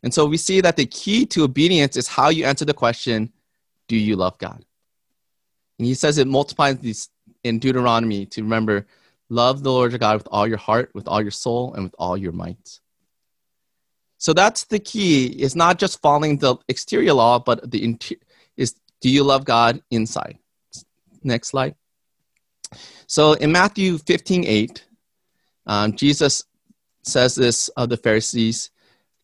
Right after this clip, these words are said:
"These, this people honor me with their lips, but their heart is far from me." And so what we see is that many times it's easy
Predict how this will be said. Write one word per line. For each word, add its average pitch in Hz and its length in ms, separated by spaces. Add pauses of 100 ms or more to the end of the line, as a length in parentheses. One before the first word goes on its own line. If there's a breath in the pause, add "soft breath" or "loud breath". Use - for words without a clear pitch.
(160)
"These, 151 300 (160)
this 147 180
people 190 460
honor 175 240
me 175 100
with 135 120
their 127 120
lips, 147 500
but - 220
their 120 100
heart 123 400
is 110 160
far 92 280
from - 200
me." 127 160 (1300)
And 143 100
so 175 160
what 175 160
we 196 100
see 190 200
is 160 160
that 135 300 (160)
many 165 320
times 143 320
it's 139 200
easy 147 600